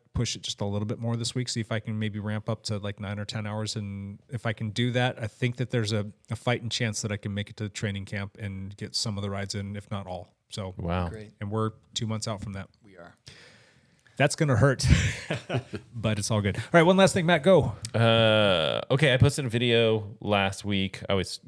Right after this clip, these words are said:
Speaker 2: give video up-, updates for people, and it was how to pick a G P S watch in
Speaker 1: Just
Speaker 2: twenty twenty-three.
Speaker 1: press pause for
Speaker 2: Pause.
Speaker 1: You, you, you, Matt's telling us, but he almost looked at Sean like he was telling Sean what he was
Speaker 2: What'd I
Speaker 1: saying
Speaker 2: do?
Speaker 1: here. Sean, we've, this is our two hundred and fifty-sixth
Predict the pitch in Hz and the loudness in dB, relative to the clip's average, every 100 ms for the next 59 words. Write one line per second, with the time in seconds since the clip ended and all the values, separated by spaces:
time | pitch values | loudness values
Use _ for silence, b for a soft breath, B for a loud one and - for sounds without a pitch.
0 | 92 101 73 82 82 82 78 80 - - | -10 -8 -8 -6 -4 -2 -2 -4 -8 -20
1 | _ _ _ - 101 90 82 - - 101 | _ _ _ -6 -4 -4 -6 -6 -8 -6
2 | 85 90 - 107 110 110 113 123 123 123 | -6 -6 -2 0 0 0 -2 0 2 4
3 | 120 107 143 - 131 127 120 113 - 101 | 4 0 2 4 4 2 4 4 6 4
4 | 98 - 98 - 101 95 101 90 92 73 | 4 0 0 2 4 4 2 2 2 0
5 | - 139 - - 110 - 107 95 85 73 | 0 0 0 0 0 0 -2 4 4 4
6 | 55 117 - B - 127 139 - 135 - | 0 -4 -8 B -8 -6 -6 -6 -8 -2
7 | 135 120 - _ _ 123 110 104 - 123 | -2 -2 -6 _ _ 0 0 -2 -6 -8
8 | - - 131 123 131 117 113 - 120 104 | -4 2 4 4 2 0 -2 0 2 0
9 | 104 113 - 120 104 120 107 98 98 98 | 0 -2 0 0 0 0 0 -2 2 4
10 | 92 98 82 B B B - 143 127 123 | 6 4 2 B B B -2 2 2 0
11 | 131 131 131 139 143 131 110 - 160 147 | 0 2 0 0 0 0 0 -2 0 0
12 | 160 120 - 127 127 - 123 - | 0 -2 2 2 2 -2 -4 -8